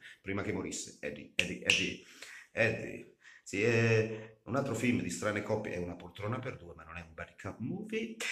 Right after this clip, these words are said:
Vabbè, la trama l'avete letta, la leggerete nella mia recensione presto online. E guarda cosa mi tocca fare per guadagnare due centesimi in più, dai.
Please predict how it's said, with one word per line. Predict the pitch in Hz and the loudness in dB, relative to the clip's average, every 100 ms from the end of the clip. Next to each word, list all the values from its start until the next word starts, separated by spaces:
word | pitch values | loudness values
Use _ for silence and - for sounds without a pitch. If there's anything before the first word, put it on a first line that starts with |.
| - - | -4 -6
Vabbè, | - - | -10 -6
la | 90 | -6
trama | 95 101 90 85 | 0 0 0 -2
l'avete | 92 - | -4 -4
letta, | 87 - - - - 73 | -4 -4 -6 -12 -16 -16
la | |
leggerete | 73 - 80 85 - | -18 -18 -16 -16 -18
nella | 76 80 | -20 -18
mia | 76 | -18
recensione | - - 80 85 80 | -14 -10 -6 -6 -8
presto | - - - - | -8 -10 -10 -8
online. | 87 87 87 110 139 170 180 180 - - _ _ - - - - - - | -6 -6 -6 -6 -4 -4 -4 -6 -12 -20 _ _ -14 -12 -10 -10 -10 2
E | 123 120 120 120 117 - - - - - _ _ _ _ _ _ _ _ _ | 6 8 8 4 2 -4 -10 -12 -14 -16 _ _ _ _ _ _ _ _ _
guarda | - 98 | -6 -4
cosa | 90 92 | -2 -4
mi | 92 | -4
tocca | - - | -8 -8
fare | 82 71 80 - - - | -10 -12 -12 -14 -14 -10
per | 90 - | -8 -4
guadagnare | 107 110 120 117 110 | 0 2 4 4 4
due | 117 | 4
centesimi | 117 107 117 110 | 2 2 0 0
in | 113 | -2
più, | 139 139 - _ | -4 -8 -12 _
dai. | 117 123 - | -10 -10 -14